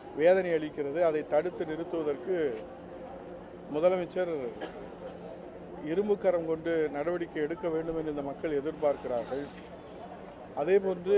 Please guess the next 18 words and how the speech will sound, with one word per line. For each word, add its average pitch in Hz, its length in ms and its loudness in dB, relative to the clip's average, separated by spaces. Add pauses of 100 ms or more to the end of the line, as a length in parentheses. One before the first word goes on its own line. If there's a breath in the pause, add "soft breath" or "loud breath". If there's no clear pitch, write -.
ஆட்சி 170 340 4
பொறுப்பேற்ற 180 520 -2
மூன்று 175 380 -4
ஆண்டுகளிலே 175 480 0
மூன்று 185 360 -4
முறை 180 220 0
மின்சார 180 400 4
கட்டணம் 160 400 0
உயர்ந்திருக்கிறது. 143 680 -2 (1400)
எட்டு 160 280 6
ஆண்டுகள் 202 380 8
அனைத்து 180 260 2
இந்திய 190 200 2
அண்ணா 165 240 4
திராவிட 175 260 6
முன்னேற்ற 175 380 -2
கழக 160 280 4
ஆட்சியிலே 160 560 2